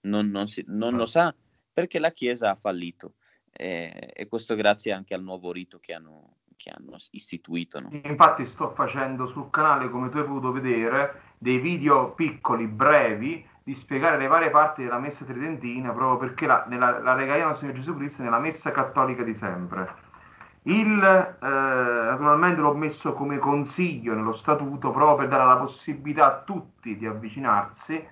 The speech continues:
Speaker 2: alla vera messa cattolica. Poi prosegue praticamente, quindi prosegue Monsignor Lefebvre, noi sappiamo che cosa comporta il dialogo con il diavolo, non possiamo ammettere questo dialogo con, con i massoni, il primo dialogo di Eva con il diavolo,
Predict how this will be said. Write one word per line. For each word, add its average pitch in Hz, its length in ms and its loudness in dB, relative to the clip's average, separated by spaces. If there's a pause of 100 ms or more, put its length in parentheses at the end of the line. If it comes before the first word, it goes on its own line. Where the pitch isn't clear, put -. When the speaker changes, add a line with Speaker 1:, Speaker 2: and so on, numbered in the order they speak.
(340)
Speaker 2:
alla 131 360 6
vera 147 220 -2
messa 139 300 -10
cattolica. 92 720 -14 (920)
Poi 220 160 4
prosegue 170 500 -6
praticamente, 127 840 -12
quindi 135 600 -8
prosegue 160 360 -6
Monsignor 147 380 -6
Lefebvre, 117 500 -4
noi 214 500 4
sappiamo 180 400 -4
che 151 160 -10
cosa 208 320 0
comporta 160 420 -2
il 135 60 -4
dialogo 135 280 -4
con 135 80 -4
il 117 100 -6
diavolo, 95 580 0 (200)
non 220 360 6
possiamo 214 380 4
ammettere 190 480 0
questo 131 260 -10
dialogo 139 260 -6
con, 135 160 -6
con 131 180 -6
i 127 40 -4
massoni, 113 600 -8
il 107 80 -12
primo 202 260 -2
dialogo 165 400 2
di 147 120 -4
Eva 170 160 2
con 156 140 -2
il 139 100 -8
diavolo, 98 520 -2